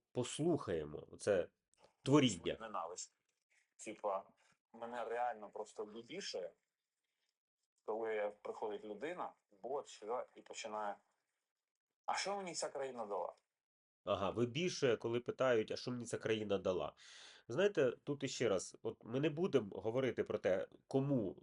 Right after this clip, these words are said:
Speaker 1: Я, я впевнений, що це фейк. Але, а, це дійсно серед чиновників є таке. Я зустрічав. От,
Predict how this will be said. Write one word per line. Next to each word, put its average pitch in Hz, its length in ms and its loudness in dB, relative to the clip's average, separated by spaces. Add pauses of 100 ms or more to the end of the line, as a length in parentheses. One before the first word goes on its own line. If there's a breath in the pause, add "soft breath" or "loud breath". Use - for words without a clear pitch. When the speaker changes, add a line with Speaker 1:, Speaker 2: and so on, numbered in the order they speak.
(160)
Speaker 1:
Я, 113 280 4
я 127 140 8
впевнений, 160 500 6
що - 140 -2
це 127 140 4
фейк. 73 460 -2 (800 loud breath)
Але, 117 460 8 (180)
а, 98 440 2 (120)
це 123 420 6
дійсно 123 500 0
серед 120 320 0
чиновників 170 880 2
є 107 360 2
таке. 78 340 -4 (380)
Я 110 120 4
зустрічав. 113 640 2 (520 soft breath)
От, - 240 -8